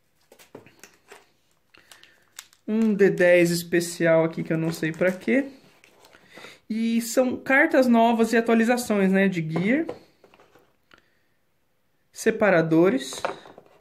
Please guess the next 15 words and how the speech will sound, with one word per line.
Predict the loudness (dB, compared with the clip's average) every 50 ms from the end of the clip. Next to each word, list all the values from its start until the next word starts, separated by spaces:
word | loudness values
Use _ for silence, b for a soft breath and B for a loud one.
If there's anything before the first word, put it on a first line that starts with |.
| -20 -20 _ _
Esse | -20 -20
aqui, | -20 -16 -10 -8 -6
mais | -6 -4 -4 -2 -2 0 0 0 0 -2 -2
separadores. | -2 -4 -4 -2 0 0 2 2 0 0 -2 -2 -2 0 -2 -2 -4 -6 -10 -14 -20 -20 -20 -20 _ _ _ _ _ _ _ _ _ _ _ _ _ _ _ _ _ _ -20 -20 -20 -20 -20 -20 -20 -20 _ -20 -20 -20 B B B B B -12 -8
Ah, | -4 -2 -2 0 -2 -2
porque | -4 -6 -8 -4
agora | -2 0 0 2
o | 0 0 0 0
Watcher | 0 0 0 -2 -4 -6 -6 -4 -4
vai | -2 -4 -4
ter | -4 -6 -6 -6 -6
Gear | -6 -4 -4 -4 -4
também, | -4 -8 -8 -6 -6 -6 -6 -8 -10 B B B B B B B _
pelo | -10 -8 -8 -8
visto. | -6 -4 -2 -2 -2 -4 -6 -12 -20